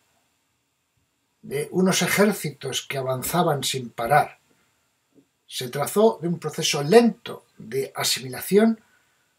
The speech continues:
con colaboración de la nobleza visigoda, que abrazó el Islam para no perder sus privilegios y propiedades, y de unos hispano-romanos indiferentes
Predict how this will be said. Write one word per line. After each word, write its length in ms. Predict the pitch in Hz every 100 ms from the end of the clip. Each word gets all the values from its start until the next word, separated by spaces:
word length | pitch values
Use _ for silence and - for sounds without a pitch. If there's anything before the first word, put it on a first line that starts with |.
| _ -
con 280 | 208 180
colaboración 1080 | - 226 214 196 190 185 165 - 240 208 123 _ _ _ _ _ _ _ _ _ _
de 100 | 131
la 120 | 147
nobleza 440 | 151 151 220 214 196
visigoda, 600 | 180 196 208 196 - _ _ _ _ _ _ _ _ _
que 340 | - 196 - _ _ _ _ _ -
abrazó 520 | 156 139 139 - 185
el 80 | 170
Islam 460 | 147 165 190 -
para 280 | - 170 170
no 220 | 165 190
perder 520 | 180 151 135 175 - _ _ _ _ _
sus 240 | - 131 120
privilegios 640 | - 123 120 170 - 120
y 60 | 101
propiedades, 800 | - 175 117 120 127 123 123 - _ _ _ _ _
y 120 | - 156
de 140 | 185
unos 300 | 226 247 226
hispano-romanos 1000 | 233 - 220 214 214 226 240 226 - - _ _ _ _ _ _ _
indiferentes 1000 | 262 254 208 185 208 208 190 - 220 -